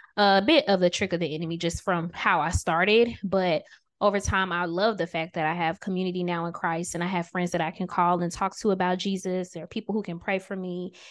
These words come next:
And I see the impact that it has in the kingdom, to just not feel like you're by yourself, not feel like you're weird when you go through things, or like it's just you, or that God is singling you out.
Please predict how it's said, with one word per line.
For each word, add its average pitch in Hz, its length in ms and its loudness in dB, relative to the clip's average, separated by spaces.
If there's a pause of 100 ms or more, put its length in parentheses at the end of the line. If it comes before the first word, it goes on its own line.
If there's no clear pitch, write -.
(240)
And 202 120 0
I 190 120 0
see 190 680 -8
the 185 80 -6 (100)
impact 202 360 -4
that 175 160 -4
it 175 80 -8
has 180 260 -4
in 175 80 -10
the 165 80 -8
kingdom, 180 460 -6
to 185 100 -6
just 202 300 -8
not 180 200 -8
feel 214 120 -6
like 185 180 -2
you're 185 80 0
by 175 180 -2
yourself, 170 560 -4
not 185 200 0
feel 208 80 0
like 180 180 0
you're 185 100 0
weird 180 480 -2
when 175 120 -4
you 190 80 -2
go 185 160 2
through 190 220 -8
things, 175 420 -6
or 165 280 -6 (400)
like 185 140 -2
it's 190 140 0
just 196 280 2
you, 190 640 2
or 170 140 4
that 160 300 0
God 185 200 4
is 190 100 -4
singling 185 380 -2
you 190 140 -4
out. 165 460 -2